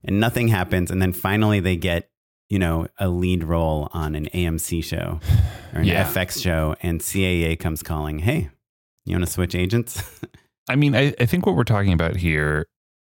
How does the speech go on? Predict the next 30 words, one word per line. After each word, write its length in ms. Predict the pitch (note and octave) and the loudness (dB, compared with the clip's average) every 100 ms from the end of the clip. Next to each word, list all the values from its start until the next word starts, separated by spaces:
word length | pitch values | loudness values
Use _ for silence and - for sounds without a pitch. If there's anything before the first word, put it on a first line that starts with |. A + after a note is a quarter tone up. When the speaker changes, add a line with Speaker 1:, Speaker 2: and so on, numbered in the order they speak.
| _ | _
Speaker 2:
f-, 180 | - - - | -14 -14 -6
f-, 400 | A#2+ G#2+ - F2 | -2 -2 -2 -4
from 140 | - G#2+ | 2 2
the 80 | |
very 240 | F#2 F#2 F2+ | 2 2 2
beginning 400 | E2+ E2 E2+ D#2+ | 2 2 4 2
of 80 | C#2+ | 2
this 260 | D2 - | -2 -2
is 180 | - - | -4 -2
that 420 | E2 D#2+ - A#2+ - _ _ _ _ | 0 0 -2 -6 -10 _ _ _ _
all 260 | - B2 D3 | -4 0 2
of 140 | B2+ | 2
these 640 | A#2 G#2 G#2 G2 F#2+ - - _ _ - D3+ - _ - | 2 4 4 6 4 2 -4 _ _ -10 -10 -10 _ -2
people 720 | A#2 A2 D2+ D2+ F#2+ A#2+ - _ _ _ _ - | 0 2 2 2 0 -2 -6 _ _ _ _ -6
are 100 | F#2 | -2
business 340 | G#2 F2+ D#2+ | 0 0 -2
people. 460 | - - - A#2 - - | -4 -8 -6 -8 -12 -4
That's 200 | G2+ G2+ | -2 0
why 140 | G#2+ F#2 | 0 2
they're 120 | E2+ | 2
managers. 520 | D#2+ D#2+ D#2 E2 D2+ | 2 2 2 0 0
That's 240 | E2 - | -2 -2
why 180 | E2+ E2 | -2 0
they 100 | D#2 | 0
have 440 | D2+ D#2 D2+ - - | 0 -2 -2 -8 -10
production 400 | - D#2 D#2 - | -4 -4 -4 -4
companies. 540 | F2 E2 - D2+ - - | -4 -4 -4 -6 -6 -6
They're 100 | E2 | -4
business 320 | E2 F2 - | -2 -2 -6
people. 400 | - - B2+ | -8 -8 -10